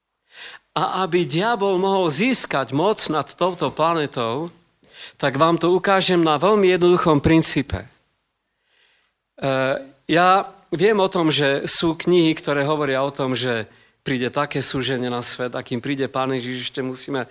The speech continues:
také súženie prežiť, také veci a také veci.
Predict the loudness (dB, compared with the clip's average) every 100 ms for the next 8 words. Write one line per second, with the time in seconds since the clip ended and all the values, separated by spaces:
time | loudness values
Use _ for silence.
0 | -14 -20 -4 -4 0 -2 0 0 0 -2
1 | -2 -4 -4 -4 -6 -8 _ _ -6 -4
2 | -2 -4 -4 -6 -8 -4 -6 -4 -4 -4
3 | -6 -10 -10